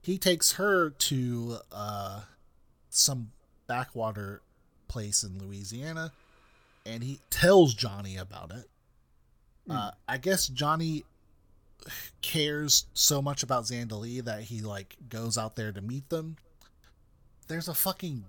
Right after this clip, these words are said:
Speaker 1: dance scene
Speaker 2: <laughs>
Speaker 1: on a dock
Speaker 2: Amazing.
Speaker 1: between
Speaker 2: Yes.
Speaker 1: Jo-, between Johnny and Terry. So Nicolas Cage and Judge Reinhold are dancing on a dock together.
Speaker 2: Th-,
Speaker 1: And this,
Speaker 2: <clears throat> this is
Speaker 1: yeah.
Speaker 2: what I've always wanted to see.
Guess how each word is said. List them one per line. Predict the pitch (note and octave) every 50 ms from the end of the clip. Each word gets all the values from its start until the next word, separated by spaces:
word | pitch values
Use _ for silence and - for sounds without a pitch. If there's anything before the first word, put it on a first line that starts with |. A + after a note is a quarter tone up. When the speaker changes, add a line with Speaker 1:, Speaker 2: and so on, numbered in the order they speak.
| G2
Speaker 1:
dance | - A#2+ B2+ D3+ E3 D#3+ D3+ -
scene | - - A2+ F2+ F2 E2 D#2+ F#2 C#3 C#3 - - - - - - - - -
Speaker 2:
<laughs> | - - - - - - - - -
Speaker 1:
on | C#3 E3
a | D3+ C3 D3+ D3
dock | C#3+ C#3 C#3 G2+ G#2+ A#2
Speaker 2:
Amazing. | C3+ B2+ B2+ C#3 D#3+ - - - - - - - - - - - - - G#2 G#2+
Speaker 1:
between | E3 - - - - G#3+ G#3 G3
Speaker 2:
Yes. | E3 C3+
Speaker 1:
Jo-, | A#2+ C3+ D3 - C#3 D3+ F3 F3 - - -
between | E3 D3+ - - G#3 G#3+ G3 E3 C#3
Johnny | A#2+ C#3+ D3 D#3 F3 F#3 G3 G3 G3 G3 - -
and | C#3 C#3 C#3 C3+
Terry. | - C#3+ B2 G#2+ F#2+ F2 F2 E2+
So | - - D3+ C#3 C3
Nicolas | C#3 F#3+ G#3 - - A3+ A3 G#3 -
Cage | - D#3+ C#3 B2+ A2 G#2+ G#2+ - - - - - - -
and | C3 C3+ C3
Judge | A2+ C3 D#3+ F#3 G3 E3
Reinhold | F3 F3 E3+ F3+ F3+ D3 C3+ A#2 G#2+ - -
are | G#2+ A2
dancing | G#2+ G#2+ - C#3+ C#3+ D#3 E3 D3 - - C3+ B2 A2
on | E2 A2+ A2+
a | G#2 G2+
dock | F#2 - A2 A2 A#2+ - -
together. | A#2+ - F2 D2 C2 A1+ A#1+ - - _ _ _ _ _ _ _ _ _ - - _ - - - - _ _ - -
Speaker 2:
Th-, | A3 G#3 - - - _ _ -
Speaker 1:
And | E3 E3+
this, | - D4 - -
Speaker 2:
<clears throat> | F3+
this | E3 G3+ G#3 - -
is |
Speaker 1:
yeah. | D#3+ D#3 - F#3+ F#3+
Speaker 2:
what | D#3 F3+ E3+
I've | E3 D#3+
always | F3+ F#3 D#3+ E3 D#3+ D#3+ E3 E3 D3+ -
wanted | E3 E3+ D#3+ - - D#3+ -
to | - D#3
see. | - - G3+ D#3 A2 G2 G2+